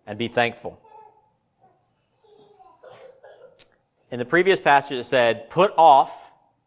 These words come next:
the old man with its sin of selfishness and fornication and sexual immorality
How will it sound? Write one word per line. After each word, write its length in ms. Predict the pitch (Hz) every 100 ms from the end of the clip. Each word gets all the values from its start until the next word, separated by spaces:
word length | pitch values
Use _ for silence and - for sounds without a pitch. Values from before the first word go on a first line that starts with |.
| -
the 100 | 123
old 300 | 139 139 127
man 400 | 117 95 85 92 _ _ _ _ _ _ _
with 200 | 110 101
its 120 | 120
sin 380 | - 143 139 123
of 140 | 104 -
selfishness 800 | 120 117 117 - 120 110 107 -
and 160 | 98
fornication 800 | 92 110 107 - 110 107 - 107
and 160 | 107 98
sexual 320 | 117 - 113
immorality 720 | 104 104 110 110 - 113 110